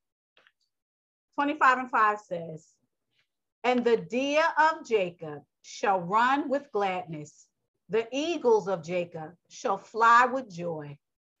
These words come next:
The impious shall mourn, and the sinners shall weep. But all the people shall glorify the Most High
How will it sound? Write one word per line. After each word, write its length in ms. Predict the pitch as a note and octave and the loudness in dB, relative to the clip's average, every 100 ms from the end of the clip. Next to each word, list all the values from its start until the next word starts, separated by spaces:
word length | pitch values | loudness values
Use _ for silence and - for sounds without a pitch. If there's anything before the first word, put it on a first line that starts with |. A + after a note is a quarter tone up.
| _ _ _ _ _ _ - | _ _ _ _ _ _ -2
The 180 | B3 C4+ | 0 0
impious 1000 | B3+ - D4+ D#4 D#4 C4+ G#3 G3 - _ _ _ _ | -2 2 6 8 8 6 2 0 -12 _ _ _ _
shall 380 | - - C4+ C4 | -10 2 4 4
mourn, 600 | A#3+ G#3+ F3 D#3 D#3 - _ _ _ - | 0 -2 -4 -8 -12 -16 _ _ _ -6
and 260 | G#3+ A3 G3 | -2 -2 -2
the 120 | G#3 | -2
sinners 580 | - - D4 C#4+ D4 D4+ | -4 -6 -2 -2 -4 -8
shall 360 | - D4+ C#4 | -4 0 0
weep. 360 | G#3+ F#3 D#3 E3 _ _ _ _ _ _ _ _ - | -2 -8 -8 -14 _ _ _ _ _ _ _ _ -2
But 240 | G#3+ A3 | 0 2
all 320 | A#3+ C4+ D#4 D#4+ | 6 8 8 4
the 160 | D#4+ D#4+ | -2 -4
people 460 | E4+ F#4 - A3+ | -6 -4 0 0
shall 380 | G#3 - A#3+ G3 | 0 -2 0 2
glorify 1000 | E3+ G#3 C#4 D#4 C4+ - A#3 G3 F#3+ F#3 | 2 2 4 6 4 2 4 6 6 4
the 140 | F3 F#3 | -2 -8
Most 420 | G3 A3 B3+ - | -2 -2 -2 -4
High 280 | G#3+ F#3+ | 0 0